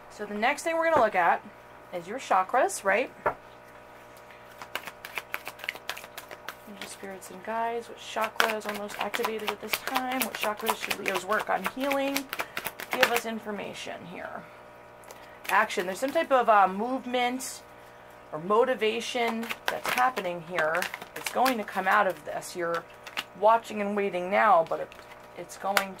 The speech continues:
to, yeah. So this is, um, <clears throat>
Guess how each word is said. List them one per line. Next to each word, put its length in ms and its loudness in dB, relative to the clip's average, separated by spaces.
to, 320 0
yeah. 220 -6
So 180 -4
this 240 -4
is, 400 0
um, 540 6
<clears throat> 400 -2